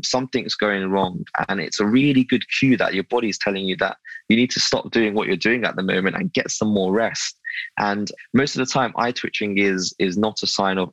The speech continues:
anything that's serious. It is just generally your body, you know, s-,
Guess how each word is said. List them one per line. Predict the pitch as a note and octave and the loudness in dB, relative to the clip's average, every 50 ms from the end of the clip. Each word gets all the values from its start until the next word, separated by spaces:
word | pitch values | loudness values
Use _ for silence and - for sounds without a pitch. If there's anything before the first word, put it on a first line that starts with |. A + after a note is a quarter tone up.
| - | -2
anything | - F#2+ F#2+ F#2+ - - - F2+ | 0 2 2 0 0 0 0 0
that's | - - - - - - | 0 0 -2 -4 -2 0
serious. | - G2 F#2+ F#2 F#2+ G#2 A#2+ C#3+ - - - - _ - - - - _ - - | 0 0 2 2 0 0 0 -2 -2 -6 -6 -8 _ -16 -16 -16 -14 _ -2 -2
It | - - | 2 2
is | B2 A#2+ G2+ F2+ | 2 2 2 0
just | - - G2+ - - | -2 -2 -4 -2 0
generally | - A2 G#2 G2+ G2 F#2+ F#2+ | 0 0 0 0 0 0 0
your | F#2 F2 | 0 0
body, | - G2+ F#2+ F#2+ F#2 F2+ D#2+ - _ - | 0 0 0 2 0 -2 -2 -6 _ -2
you | F#2 F2+ | 0 0
know, | F#2 | 0
s-, | F2 - - | 0 -2 -6